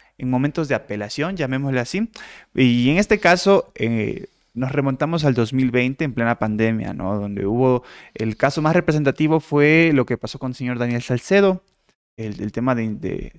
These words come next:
la sobreprecios en insumos médicos, pero hubo municipios chiquitos que también tuvieron estos problemas y uno de ellos es el, el municipio de Guamote, donde está a cargo el señor Delfín Quispe,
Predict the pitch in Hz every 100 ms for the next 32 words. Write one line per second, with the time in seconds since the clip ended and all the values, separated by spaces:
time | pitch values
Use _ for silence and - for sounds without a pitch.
0 | 143 - 98 92 - - 123 120 139 143
1 | 139 117 107 131 131 135 170 180 170 160
2 | - - - _ 151 175 175 - 160 175
3 | 165 143 135 127 180 175 151 - 180 -
4 | 208 - 165 - _ _ _ _ - -
5 | 104 113 208 233 160 143 135 135 135 117
6 | 120 123 135 131 123 120 120 123 - -
7 | _ 117 117 - - 135 143 - - 113
8 | 107 110 113 135 127 131 127 120 127 135
9 | 117 117 113 - 117 - 117 110 120 117
10 | - 117 120 123 131 117 113 - - 180
11 | 170 - 143 139 - 147